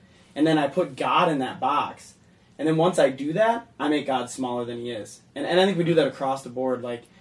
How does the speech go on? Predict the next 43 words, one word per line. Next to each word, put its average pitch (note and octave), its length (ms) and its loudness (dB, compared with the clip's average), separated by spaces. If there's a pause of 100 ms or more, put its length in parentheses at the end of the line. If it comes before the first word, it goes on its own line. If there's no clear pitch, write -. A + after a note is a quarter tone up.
(160)
I D3+ 80 0
think F3 160 4
one E3+ 100 6
of D3+ 60 4
the D3+ 60 4
ones D3+ 260 4
Richard F3 300 0
talks C3+ 260 -4
about, B2+ 180 -4
which B2 120 -6
I - 40 2
think G#3 120 -2
is C3 80 -4
very D3 160 0
important C#3+ 440 -4
in B2+ 60 -4
our A#2+ 80 -8
society, C3+ 580 -4 (280)
is C3+ 120 -8
we D3+ 80 -2
say, C3+ 380 2 (240)
"Well, C3 180 0
I F3 120 10
could E3+ 200 0
never E3+ 260 4
believe D#3 360 2
in D3+ 80 0
a C3+ 40 -2
God C3+ 380 4
that B2+ 180 -2
is B2+ 460 -4 (320)
this. A#2+ 320 -4
I B2 100 0
could D#3+ 100 2
never F3+ 180 6
believe F#3+ 240 2
in F3 60 2
a D#3+ 40 2
God D3 280 2
that C3+ 140 -2
would C3 160 -6
do C#3 220 -8
that." B2 400 -4